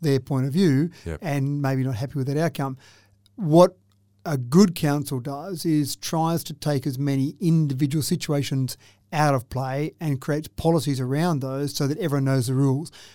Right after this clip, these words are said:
Speaker 1: And that's exactly what we're talking about here. The idea would be that essentially we would have what's called a development control plan, a D C P, and that basically adds some extra layers to developments.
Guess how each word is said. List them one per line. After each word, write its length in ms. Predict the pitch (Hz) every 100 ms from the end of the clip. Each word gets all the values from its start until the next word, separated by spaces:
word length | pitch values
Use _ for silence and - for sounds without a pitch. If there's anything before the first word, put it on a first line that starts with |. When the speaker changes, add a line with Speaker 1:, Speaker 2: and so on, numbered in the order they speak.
| -
Speaker 1:
And 120 | 151
that's 140 | 143 147
exactly 560 | 135 151 139 139 143 -
what 160 | 185 196
we're 80 |
talking 220 | 143 147 131
about 120 | 131
here. 280 | 175 143 135 - _ _ -
The 200 | 151 170
idea 420 | 190 170 160 143
would 180 | 135 131
be 240 | 196 156
that 140 | 139 139
essentially 600 | 135 208 226 - 151 143
we 140 | 147
would 120 | 143
have 300 | 123 156 127 - _ _
what's 160 | 170 151
called 240 | 151 143
a 60 | 135
development 520 | 131 127 151 185 175
control 420 | - 131 139 156
plan, 360 | 156 170 175 196
a 60 | 131
D 200 | 117 147
C 240 | - 131
P, 440 | 113 123 131 214 - - _ -
and 260 | 175 180 -
that 320 | 202 202 196 -
basically 580 | 156 143 160 156 165 -
adds 380 | 160 156 147 -
some 180 | 160 143
extra 340 | 139 - 139
layers 680 | 127 127 139 151 190 214 - - -
to 280 | 143 131 127
developments. 640 | 127 143 180 220 269